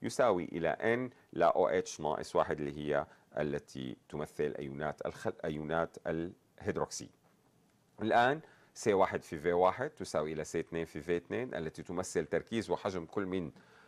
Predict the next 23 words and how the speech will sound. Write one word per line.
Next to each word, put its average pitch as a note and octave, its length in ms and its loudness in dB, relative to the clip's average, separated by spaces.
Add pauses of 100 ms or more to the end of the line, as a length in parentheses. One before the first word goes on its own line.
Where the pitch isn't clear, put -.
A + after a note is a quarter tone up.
(160)
الحمض A#2 460 0
وتركيز F#2 1500 4
وحجم E2+ 640 2 (400)
أيونات E2 600 0 (200)
الهيدروكسيل، F2+ 840 -4
فيكون A#2+ 420 4
لدينا F2 540 0
سي C3+ 200 2
واحد F#2 440 4
ضرب F2+ 240 4
عشرين G2+ 600 -2
تساوي F2 400 2
إلى E2 100 -2
صفر - 300 -6
فاصلة E2+ 340 -2
صفر - 260 -8
اثنين A2 440 2 (340)
ضرب F2+ 300 8 (260)
خمستاش. F2 840 4 (240)
نحسب A2 320 2
سي - 140 0
واحد F2+ 360 4
فتكون F2+ 600 -4